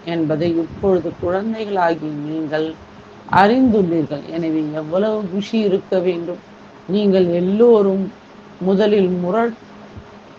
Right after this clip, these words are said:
முரட்டு கற்களாக இருந்தீர்கள். இப்பொழுது தந்தை பட்டை தீட்டி வைரமாக்கி வைரமாக்கி கொண்டிருக்கிறார். பாபா வைர வியாபாரியும் ஆவார்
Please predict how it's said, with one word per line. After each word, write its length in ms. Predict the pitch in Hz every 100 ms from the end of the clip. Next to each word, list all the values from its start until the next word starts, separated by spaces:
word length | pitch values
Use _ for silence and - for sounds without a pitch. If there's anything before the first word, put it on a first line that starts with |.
| - - - - -
முரட்டு 560 | 185 208 254 - - -
கற்களாக 720 | - 185 - - 226 208 208 214
இருந்தீர்கள். 720 | 196 185 185 165 147 143 139 165
இப்பொழுது 560 | 175 - 170 175 165 156
தந்தை 420 | 165 160 190 214 208 151 - - - - -
பட்டை 460 | 190 - - 277 202
தீட்டி 400 | 214 196 - 175
வைரமாக்கி 920 | 156 165 220 233 233 208 202 - 180 143 185 - - - - - - - - 208 208 208 - - - 208 - - - - - - -
வைரமாக்கி 840 | 180 196 240 262 247 220 202 196 185
கொண்டிருக்கிறார். 800 | 185 175 160 151 147 - 143 143 - 151
பாபா 420 | 156 160 156 160
வைர 380 | 151 156 180 202
வியாபாரியும் 840 | 190 175 165 151 156 156 160 180
ஆவார் 460 | 151 147 151 190